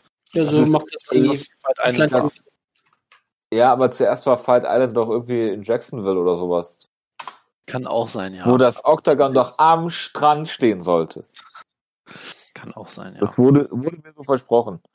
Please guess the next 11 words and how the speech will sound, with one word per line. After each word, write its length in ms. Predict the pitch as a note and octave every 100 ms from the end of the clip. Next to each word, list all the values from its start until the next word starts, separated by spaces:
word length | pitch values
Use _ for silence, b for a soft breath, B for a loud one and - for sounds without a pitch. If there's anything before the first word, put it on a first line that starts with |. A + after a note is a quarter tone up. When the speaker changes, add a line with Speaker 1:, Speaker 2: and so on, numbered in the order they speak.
| _ _ _
Speaker 1:
Es 180 | D3 -
wurde 240 | F3 F3
auch 100 | D#3
wirklich 240 | D#3+ D3+ C3+
so 100 | C#3+
versprochen, 400 | C3+ - C#3+ C#3
dass 140 | C#3
es 200 | C#3+ -
am 140 | D3+ C3+
Strand 360 | - D#3 C#3
ist. 300 | - - -